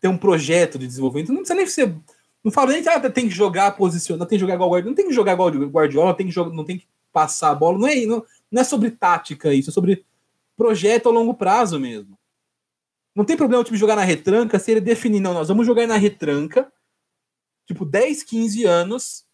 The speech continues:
e vamos montar um time que jogue assim, com jogadores, com zagueiros altos, fortes e bons, atacantes rápidos pra contra-ataque,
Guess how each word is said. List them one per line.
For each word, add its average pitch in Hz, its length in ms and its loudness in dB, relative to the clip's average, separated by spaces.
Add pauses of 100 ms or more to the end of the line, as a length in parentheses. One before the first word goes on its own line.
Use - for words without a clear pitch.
(200)
e 180 60 -12
vamos 208 180 2
montar 220 360 2
um 302 100 2
time 269 280 -2
que 233 100 -6
jogue 233 220 0
assim, 214 180 -4
com 185 120 -6
jogadores, 214 520 0
com 226 120 -2
zagueiros 214 480 0
altos, 226 380 0
fortes 269 480 -2
e 226 60 -12
bons, 208 500 -2 (200)
atacantes 220 440 0
rápidos 220 340 0
pra 220 120 2
contra-ataque, 220 760 -2